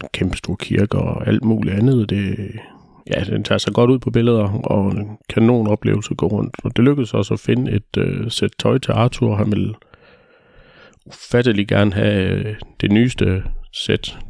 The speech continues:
tøj fra, øh, den fodboldklub, øh, Lionel Messi, han spiller i. Øhm, det er så godt op for os, at han spiller ikke for P S G, men han spiller for Inter Miami. Men jeg ved ikke lige, hvor hurtigt de er med deres, øh, tøj, men, øh, der står der i hvert fald ikke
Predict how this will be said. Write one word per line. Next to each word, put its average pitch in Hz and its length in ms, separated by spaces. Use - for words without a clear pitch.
tøj 104 240
fra, 90 500
øh, 90 280
den 110 140
fodboldklub, 107 600
øh, 95 360
Lionel 95 440
Messi, 143 340
han 95 160
spiller 95 360
i. - 180
Øhm, 113 420
det - 60
er - 20
så 101 100
godt 101 160
op 101 120
for 104 80
os, 101 140
at 98 140
han 98 100
spiller 101 260
ikke 104 200
for 101 100
P 104 80
S - 60
G, 107 200
men 101 120
han 101 120
spiller 98 240
for - 220
Inter 104 220
Miami. 92 540
Men 107 180
jeg 104 60
ved 110 40
ikke 123 120
lige, 135 60
hvor 120 80
hurtigt 127 340
de 95 100
er 98 60
med 101 180
deres, 95 260
øh, - 240
tøj, 104 280
men, - 160
øh, 104 100
der - 60
står - 180
der 104 80
i - 20
hvert 101 100
fald 117 100
ikke 127 140